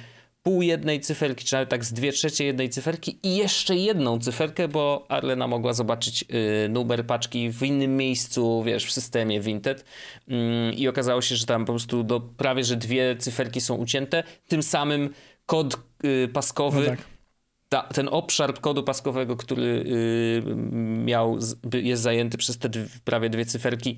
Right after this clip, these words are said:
Speaker 1: też został ucięty, przez co to nie dało się, nie dało się tego przeskanować, więc trochę, y, podyskutowałem z kurierem, który akurat był przy paczkomacie i ładował paczki. Ja mówię, „Dobra, no to co robimy w takiej sytuacji?” I on mi,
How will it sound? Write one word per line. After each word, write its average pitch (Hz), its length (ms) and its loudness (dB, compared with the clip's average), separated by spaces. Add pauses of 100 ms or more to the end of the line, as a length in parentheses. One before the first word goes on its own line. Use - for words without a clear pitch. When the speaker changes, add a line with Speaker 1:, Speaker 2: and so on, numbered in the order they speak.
(120)
Speaker 1:
też 135 160 2
został 127 260 2
ucięty, 151 420 0
przez - 240 -2
co 139 120 -2
to 123 120 -2
nie 117 160 0
dało 107 320 0
się, 101 260 0 (320)
nie 110 160 0
dało 107 180 0
się - 100 -2
tego 101 180 -2
przeskanować, 123 580 -2 (320)
więc 117 200 -2
trochę, 143 400 2 (500)
y, 156 40 0
podyskutowałem 127 720 0
z - 80 -2
kurierem, 120 460 2
który 113 220 0
akurat 147 440 2
był 135 180 0
przy 135 160 -2
paczkomacie 117 600 0
i 110 60 0
ładował 107 380 0
paczki. 120 400 -4
Ja 110 160 2
mówię, 107 160 0
„Dobra, 107 300 0
no 104 60 -4
to 120 120 -4
co 135 160 0
robimy 135 300 0
w 123 60 -10
takiej 123 240 -4
sytuacji?” 131 520 0
I 117 60 2
on 117 140 0
mi, 117 140 0